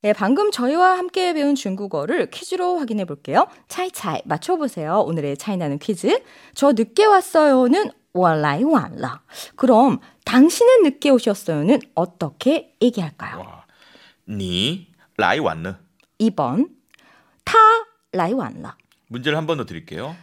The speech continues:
Speaker 1: "저 늦게 왔어요"는 我来晚了. 그럼 "당신은 늦게 오셨어요"는 어떻게 말할까요?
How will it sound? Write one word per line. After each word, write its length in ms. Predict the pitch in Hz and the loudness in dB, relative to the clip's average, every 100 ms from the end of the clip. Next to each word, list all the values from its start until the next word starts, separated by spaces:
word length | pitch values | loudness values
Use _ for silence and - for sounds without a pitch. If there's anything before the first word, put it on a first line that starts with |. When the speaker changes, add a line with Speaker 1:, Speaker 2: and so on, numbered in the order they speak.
| - | -4
Speaker 1:
"저 180 | 302 359 | 2 2
늦게 320 | 269 262 392 | 2 0 0
왔어요"는 600 | 359 320 285 262 226 392 - - _ _ | 2 0 -2 -2 0 0 -2 -8 _ _
我来晚了. 1000 | 202 180 147 131 123 220 294 139 - - _ _ _ _ _ | 0 0 0 -6 -8 -6 -6 -10 -18 -20 _ _ _ _ _
그럼 320 | 269 302 403 - | 2 4 2 -4
"당신은 540 | - 254 285 427 453 | 2 2 4 2 0
늦게 320 | 403 262 370 339 | 0 -2 0 0
오셨어요"는 840 | 214 247 226 - 175 165 330 294 _ | 0 -2 -2 -2 -2 0 -2 -4 _
어떻게 520 | - 208 370 - 359 - | -2 0 -2 -2 -4 -2
말할까요? 600 | 170 151 143 120 113 | -4 -6 -8 -8 -4